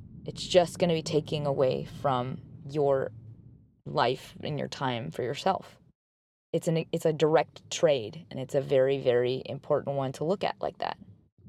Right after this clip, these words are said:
So I have three tools, um, and they're for different parts of this process. So the first one is just gut check.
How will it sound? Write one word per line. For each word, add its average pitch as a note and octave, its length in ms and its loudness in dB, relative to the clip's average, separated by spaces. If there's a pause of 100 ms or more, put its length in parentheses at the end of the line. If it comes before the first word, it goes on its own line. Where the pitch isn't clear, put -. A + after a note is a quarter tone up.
(680)
So F#3+ 120 6
I F3+ 40 8
have F3+ 200 2
three A#3+ 240 0
tools, - 680 -2 (300)
um, C#3+ 380 0 (100)
and D3+ 160 0
they're D3 120 4
for - 120 -4
different F#3+ 460 0
parts - 300 0
of D#3+ 80 -4
this C#3+ 120 -4
process. - 640 -6 (220)
So - 140 -6
the E3 100 0
first A3+ 340 2
one D4 280 -4 (180)
is F#3+ 80 -10
just - 460 2 (340)
gut - 180 2
check. - 380 -4